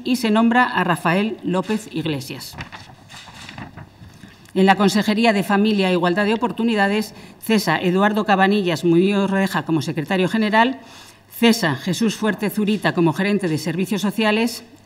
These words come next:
y cesa Carlos Raúl de Pablos Pérez como director general de Familia y Políticas Sociales. Y, en este caso, se nombra como secretario general a Jesús Fuertes Zurita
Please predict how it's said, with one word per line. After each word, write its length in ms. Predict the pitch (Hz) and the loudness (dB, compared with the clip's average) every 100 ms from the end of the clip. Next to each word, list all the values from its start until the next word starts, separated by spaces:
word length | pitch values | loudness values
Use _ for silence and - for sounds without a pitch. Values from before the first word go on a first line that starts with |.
| - | 0
y 320 | 247 277 233 - - | 2 2 0 -12 -16
cesa 500 | - 214 - 226 285 - - _ _ _ _ _ _ - - | -2 0 4 4 2 -8 -20 _ _ _ _ _ _ -18 -6
Carlos 360 | 175 180 202 190 | 0 2 2 2
Raúl 380 | 196 214 254 214 | 4 2 2 0
de 100 | 185 | 0
Pablos 360 | 202 208 196 | 0 0 -2
Pérez 260 | - 214 220 | -2 -4 -2
como 240 | 196 180 | 2 2
director 380 | 180 175 - 226 | 2 0 -2 -4
general 360 | 196 190 202 202 | 0 0 0 -2
de 100 | 196 | -2
Familia 360 | 180 180 196 | 0 2 2
y 60 | 208 | 0
Políticas 480 | 175 160 165 165 - | -2 -2 -2 -6 -8
Sociales. 540 | 135 151 127 127 - - - - - | -8 -10 -12 -14 -18 -20 -20 -20 -4
Y, 260 | 254 285 - - - | 0 0 0 -18 -6
en 100 | 175 | -2
este 220 | 175 180 | -2 -2
caso, 300 | - 226 285 | -2 -2 0
se 160 | 247 190 | -2 4
nombra 360 | 170 151 143 - - - | 4 4 0 -10 -20 -12
como 220 | - 165 | 0 2
secretario 480 | 147 160 165 196 190 | 2 0 2 2 2
general 460 | 190 185 185 240 233 | 4 4 4 2 0
a 80 | - | -4
Jesús 320 | - 151 196 | -2 -2 -2
Fuertes 420 | - 175 156 226 220 | -2 -2 -2 -2 -2
Zurita 460 | 214 196 208 214 | 0 0 2 0